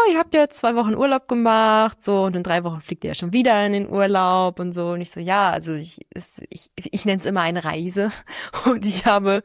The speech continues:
viel gearbeitet auf dieser Reise.“ Und er meinte dann noch so, „Ja, aber dann hast du ja auch mehr Urlaub.“ Ich so, „Nee, ich hab dann <laughs> eigentlich weniger Urlaub.“ Also ich glaube, in zwei Wochen haben wir das erste Mal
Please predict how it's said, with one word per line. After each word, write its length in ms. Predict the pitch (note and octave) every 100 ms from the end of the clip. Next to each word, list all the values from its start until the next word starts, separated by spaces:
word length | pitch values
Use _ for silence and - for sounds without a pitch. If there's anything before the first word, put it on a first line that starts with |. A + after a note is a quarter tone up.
| -
viel 340 | - - G#3+ G#3+
gearbeitet 720 | G3 - F3 F#3+ G3 A3 G#3+
auf 120 | G#3
dieser 360 | - F#3+ F#3
Reise.“ 720 | F3 D#3 G3 G3+ G3 A3 C4+ F4 - - - - - - C4+
Und 140 | G3+
er 120 | D#3+
meinte 320 | F#3+ G3+ A3+ A3+
dann 160 | G3
noch 120 | G3+
so, 100 | G3
„Ja, 600 | G#3 G3 A3+ A#3+ A3+ A#3 A#3 - -
aber 200 | G3+ G3+
dann 200 | G3+ G3
hast 220 | G#3+ -
du 40 | A3
ja 200 | G3+ F#3+
auch 160 | E3
mehr 280 | F#3 F#3+ F3
Urlaub.“ 420 | G#3 A#3 G3 F3+ E3
Ich 100 | -
so, 120 | F3+
„Nee, 200 | F3 F#3+
ich 100 | E3
hab 140 | E3
dann 100 | G#3
<laughs> 0 |
eigentlich 440 | A#3 A3+ A3 G#3+ G#3+
weniger 680 | A#3 D4+ C#4+ A#3+ A3+ A3 A3
Urlaub.“ 600 | C#4 B3+ C4+ C4 D4 G4 _ - - - D#4
Also 220 | - G3+
ich 160 | G3 G3
glaube, 300 | G3 G#3 G3
in 80 |
zwei 240 | F#3+ F3+ F3+
Wochen 220 | G3+ G3
haben 80 | G3
wir 60 | F3
das 140 | F3
erste 400 | - E3+ F3+ G3+
Mal 420 | F3+ E3+ F3 E3+